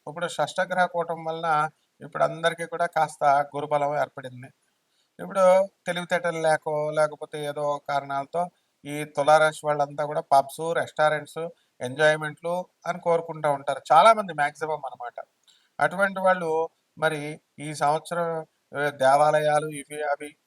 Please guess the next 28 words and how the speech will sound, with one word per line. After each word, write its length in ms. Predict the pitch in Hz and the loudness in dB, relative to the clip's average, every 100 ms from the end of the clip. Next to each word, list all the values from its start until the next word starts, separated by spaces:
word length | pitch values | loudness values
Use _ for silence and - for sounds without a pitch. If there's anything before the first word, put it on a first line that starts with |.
| _ | _
వెళ్తారు, 360 | 120 120 160 156 | -10 -6 -4 -4
కానీ 560 | 139 127 165 143 143 - _ _ - | -4 -8 -10 -16 -18 -20 _ _ -4
పక్కన 300 | 233 - 214 | -4 -2 -4
పాము 500 | 190 - 143 156 190 | -4 2 4 4 -2
ఉందండి, 260 | 170 156 143 | -4 -6 -4
వైకుంఠపాళి 680 | 131 - 175 175 165 156 | -4 -6 -12 -6 -4 -4
ఉంది 200 | 151 147 | -6 -10
కదా, 140 | 151 156 | -12 -8
ఈ 40 | |
పాము 320 | - 143 160 160 | 0 4 4 4
కాటేస్తే 400 | 147 160 156 180 | 2 0 -6 -8
ఈ 40 | - | -2
పాముని 320 | 139 147 160 | 0 0 -2
దాటితేనే 460 | 151 139 143 170 180 | 0 2 0 -6 -6
నెక్స్ట్ 320 | 170 143 - 135 _ _ _ - | -6 -6 -10 -12 _ _ _ 2
గడిలోకి 300 | 143 143 139 | 2 4 -2
మనం 160 | 151 143 | -4 -8
వెళ్తాం. 300 | 131 123 123 _ _ _ _ _ | -8 -8 -12 _ _ _ _ _
కాబట్టి 200 | - 170 | -4 2
ఆ 80 | 156 | 4
విధంగా 600 | 156 165 185 180 143 143 - _ - | 4 0 2 6 6 6 2 _ -4
తులారాశిలో 1080 | 143 170 208 220 202 185 - 170 180 196 214 _ | 4 8 8 6 6 4 0 -4 0 0 -2 _
మనకి 360 | 151 156 156 156 | -4 -4 -6 -8
షష్టగ్రహ 600 | - 147 - 180 175 170 | -4 -2 -2 -4 -2 -4
కూటం 420 | - 156 151 151 | -4 -6 -8 -8
వల్ల 400 | 151 151 160 139 - _ _ | 2 6 8 8 2 _ _
బుధ, 360 | 127 147 175 185 | -4 6 8 8
శుక్ర, 560 | 180 147 - - 170 | 4 -8 -12 -4 -4